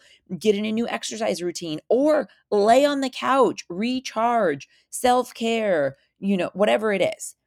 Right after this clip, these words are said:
The key to all of this is planning ahead and being open to the new way of doing things. I'm telling you, the added bonus is saving money,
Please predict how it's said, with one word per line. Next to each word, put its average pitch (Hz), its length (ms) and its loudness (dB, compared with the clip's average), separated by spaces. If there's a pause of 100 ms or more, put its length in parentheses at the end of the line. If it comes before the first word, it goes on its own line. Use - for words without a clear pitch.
(340)
The 220 140 -2
key 214 380 -8
to 262 100 -4
all 143 240 2
of 139 80 -4
this 135 200 -2
is 143 160 -6
planning 156 420 -6
ahead 156 400 -6 (240)
and 160 340 -2
being 185 320 -4 (100)
open 156 520 0 (120)
to 175 400 -4
the 214 120 -8
new 170 380 -4
way 139 300 0
of 135 140 -6
doing 123 260 -8
things. - 420 -16 (360)
I'm 185 160 -2
telling 170 260 -2
you, 135 160 -4
the - 240 -2
added 151 300 -2
bonus 254 640 0 (260)
is 147 200 -6
saving 139 400 -2
money, 175 420 -4